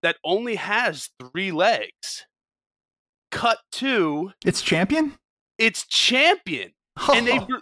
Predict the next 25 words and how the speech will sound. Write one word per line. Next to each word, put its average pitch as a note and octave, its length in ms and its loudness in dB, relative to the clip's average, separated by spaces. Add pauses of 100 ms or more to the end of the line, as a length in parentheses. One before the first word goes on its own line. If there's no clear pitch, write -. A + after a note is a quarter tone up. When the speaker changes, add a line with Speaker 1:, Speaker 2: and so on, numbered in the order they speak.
Speaker 1:
th-, A#3+ 100 -8 (100)
that - 240 2
season F3+ 440 -2
was A#3 160 -2
all A3 280 6
released A3+ 460 0
in G#3+ 80 -2
the G3 80 0
same G#3+ 400 0
season. B3+ 540 -8 (320)
Speaker 2:
That's - 160 -4
Speaker 1:
They, B2 120 6
Speaker 2:
amazing. G#3+ 260 6
Speaker 1:
or G#3+ 40 2
in A3 120 4
the A3+ 100 2
same, A3+ 360 0 (140)
it F#3+ 160 2
was - 80 2
all G#3+ 220 4
released A#3 360 -2
in G#3 80 -4
the F3 80 0
same G#3 440 -2
year. C#4 260 -4